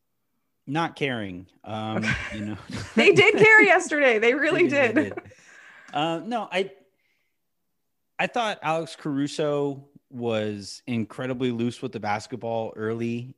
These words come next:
Speaker 1: in, uh, that last game against Denver. I thought he was anticipating guys being in certain spots and throwing the ball to spots when, like,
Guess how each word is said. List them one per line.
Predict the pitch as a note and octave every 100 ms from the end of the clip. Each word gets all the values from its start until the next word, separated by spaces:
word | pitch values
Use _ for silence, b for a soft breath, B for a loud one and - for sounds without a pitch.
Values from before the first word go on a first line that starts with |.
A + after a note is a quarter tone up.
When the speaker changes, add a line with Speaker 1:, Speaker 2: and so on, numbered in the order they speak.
| _
Speaker 1:
in, | A2+ A2 G#2 G#2 G2+ - -
uh, | G#2 G2 F#2+ F#2+ - _ _ _ _ _ A#2+
that | A2+ G2+
last | G#2 G#2+
game | - G#2 G#2
against | F#2+ G2+ F#2+ -
Denver. | G2 G2+ G#2 G#2 A2+ _
I | A#2
thought | A#2 A2+ G#2 G2+ - b b b b
he | _ C3+
was | B2+ B2 A#2 A2 G2+ -
anticipating | A#2+ G#2+ - B2+ A#2+ B2+ A#2
guys | A2 A2 A2
being | G#2 A2+ A2
in | G2
certain | A#2+ G#2
spots | - G#2+ G#2 -
and | G2+
throwing | - A#2 A2+ A2+
the |
ball | G2 G2+ G2+
to | -
spots | F#2 G#2+ G2+ G2+ -
when, | - G2+
like, | G2 F#2 F2